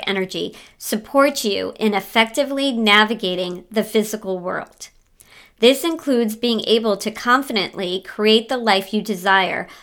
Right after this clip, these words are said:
while fulfilling your soul's purpose. This energy is accessed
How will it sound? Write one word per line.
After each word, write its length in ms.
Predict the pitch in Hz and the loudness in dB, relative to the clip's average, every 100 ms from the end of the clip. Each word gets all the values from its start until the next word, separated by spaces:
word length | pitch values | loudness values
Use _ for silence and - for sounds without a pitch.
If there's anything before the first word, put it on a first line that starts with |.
| _ | _
while 260 | - 214 214 | 2 4 4
fulfilling 720 | 220 214 220 262 254 220 190 | 2 -4 -4 0 0 0 -2
your 140 | 196 208 | -4 -4
soul's 420 | 214 190 185 185 | -2 -2 -2 -6
purpose. 720 | - 196 185 139 139 - - _ _ _ _ _ _ _ | -8 -6 -6 -6 -10 -12 -18 _ _ _ _ _ _ _
This 260 | - 247 - | 4 4 4
energy 480 | - 262 254 247 220 | 0 2 0 2 0
is 100 | 214 | 0
accessed 760 | - 208 247 - 180 175 - | 4 4 4 -2 -4 -4 -8